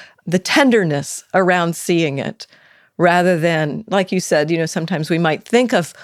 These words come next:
pure mindfulness as having that kind of clinical remove. We think of perhaps equanimity or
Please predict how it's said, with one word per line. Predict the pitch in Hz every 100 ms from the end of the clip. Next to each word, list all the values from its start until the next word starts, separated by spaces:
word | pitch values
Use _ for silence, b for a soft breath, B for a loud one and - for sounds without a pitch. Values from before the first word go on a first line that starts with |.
| B -
pure | 208 175
mindfulness | 175 220 220 190 156 143 170 190
as | 170 160
having | - 185 180 170
that | 160 -
kind | 180 156
of | 143
clinical | - 175 170 - 156 139 143 B
remove. | 165 170 160 196 185 135 170 170
We | 170
think | 151 180 180 170
of | 143 143 B B -
perhaps | 175 165 151 - -
equanimity | 170 180 160 165 170 156 156 147 143
or | 131